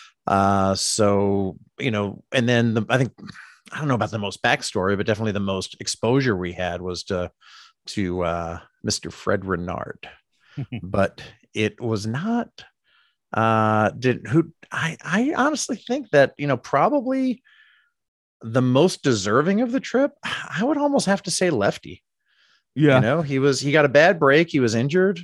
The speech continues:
Speaker 1: Um, you know, probably would have been better if he was not in the bar every night, although I can understand going to a bar every night. Not that,
Speaker 2: <laughs>
Speaker 1: you know, you condone going to a bar every night on your show, I'm sure, but I can <laughs> definitely understand that, uh, after a disappointment. So I think he was maybe deserving of a second chance, and he, and he got it.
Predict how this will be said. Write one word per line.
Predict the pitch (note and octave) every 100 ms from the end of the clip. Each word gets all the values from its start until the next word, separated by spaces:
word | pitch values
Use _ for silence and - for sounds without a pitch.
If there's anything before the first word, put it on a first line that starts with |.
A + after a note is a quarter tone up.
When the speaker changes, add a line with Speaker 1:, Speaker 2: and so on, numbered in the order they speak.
| F#3+
Speaker 1:
Um, | A2 A2 A2 G#2+ A2 A2 - _ _ _
you | D#3+
know, | D3+
probably | F3+ - E3 E3
would | E3+ E3
have |
been | D#3+ D3
better | C3+ D3+ E3+
if | D#3+
he | B2+
was | B2 A2+ G2+ - _ _ _ -
not | B2+ -
in |
the | D#3
bar | D3+ E3 F3
every | D#3+ E3+
night, | F3+ A#3 -
although | C3 C3 C3 C3 A2
I | C3+
can | D3
understand | D3+ C#3 E3+ E3
going | F3+ F#3+
to | G3+
a |
bar | G3 G#3+ G#3+
every | G#3+
night. | A#3 C4 B3
Not | C3+
that, | C#3+ C#3+ C#3+
Speaker 2:
<laughs> |
Speaker 1:
you | B2+ C#3
know, | C#3+
you | C#3
condone | D#3+ D3 D#3 D#3 C#3
going | D3+ D#3
to |
a | D3+
bar | D3+ E3+
every | D3+ D3+
night | D#3 D#3
on | D#3+
your | D#3+
show, | D#3 D3+ E3 E3 - - _
I'm | C3+
sure, | C3 D#3 F3+ F#3+
but | C#3 B2
I |
can | B2+ D3+
<laughs> |
definitely | - F3+ D3 - F3+ - - - - -
understand | C#3+ C3+ - D#3+ F3
that, | A#2+ C3+ - -
uh, | A#2 A2 G#2+ A2
after | A#2 -
a | A2+
disappointment. | A#2 - - A#2 C#3+ D3+
So |
I | F3
think | G#3+ G3+
he | G#3+
was | G3+ G3
maybe | C#3+ A2 G2
deserving | F#2 F#2 F2+ F2+
of | F2+
a |
second | - E2+ F2 F2
chance, | D#2 E2+ -
and | A2+
he, | G#2 -
and | G2
he | F2+
got | F2+
it. | -